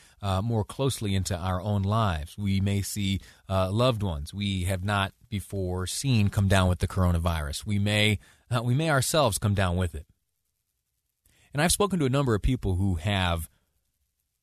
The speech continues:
had their attitudes changed pretty dramatically after either experiencing the coronavirus on their own or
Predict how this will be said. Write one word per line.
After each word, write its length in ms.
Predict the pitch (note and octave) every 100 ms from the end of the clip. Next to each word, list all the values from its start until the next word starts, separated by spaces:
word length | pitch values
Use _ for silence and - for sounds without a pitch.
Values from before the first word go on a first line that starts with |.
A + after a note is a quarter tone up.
| _ _ _ _ _ -
had 220 | C#3 C#3
their 160 | A#2+ A2
attitudes 500 | B2+ G#2+ - G2 -
changed 600 | - D3+ A#2 G2 F2 -
pretty 180 | D3 B2
dramatically 840 | G2+ G2 G#2+ A#2+ G#2 - E2 D2+ - _ _ _ _ _ _ _ _ -
after 400 | A2+ G#2+ - G#2
either 480 | G#2+ G#2+ F#2 F#2+ F#2
experiencing 720 | G2+ - - C3+ C#3 - A#2+
the 60 | G#2
coronavirus 640 | - A2 G2 G2+ G2 F#2
on 140 | G2
their 200 | F#2 F2+
own 400 | B2+ B2 C3 C3+ - _ _ - _
or 500 | F3+ E3+ A2+ G2+ G2